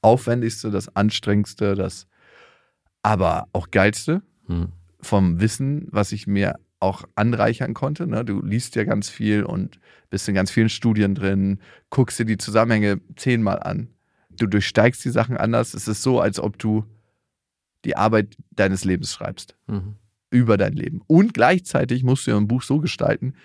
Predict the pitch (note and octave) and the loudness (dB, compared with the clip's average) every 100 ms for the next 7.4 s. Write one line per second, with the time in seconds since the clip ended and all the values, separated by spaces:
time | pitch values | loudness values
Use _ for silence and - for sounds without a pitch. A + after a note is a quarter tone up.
0 | _ _ G#2+ G#2 G#2 - G2+ - B2 A2 | _ _ 0 0 -2 0 0 2 0 2
1 | G#2+ C3+ G3 F2 F2 G#2 - G#2+ F#2 G2+ | 2 2 0 -4 -4 -4 0 0 2 2
2 | F#2+ G#2 D#3+ A3+ - - G#2+ G2+ - - | 2 4 2 0 -6 -4 -2 -2 -6 -20
3 | _ _ _ _ _ - - A2 C3 D#3 | _ _ _ _ _ -6 -2 2 2 0
4 | - _ _ _ - A2 C#3+ - F3 - | -8 _ _ _ -4 2 4 4 0 0
5 | G2+ F2 F#2+ - G#2 G#2+ G2 G2 F#2 C3+ | 2 2 0 -2 -2 0 0 -2 -2 2
6 | G2+ - A2 G2+ G2+ - F#3+ D3 A#2 G2 | 2 2 0 0 0 0 0 -2 -2 -2
7 | A2 C#3+ G#2+ A2 | -4 -2 -2 -2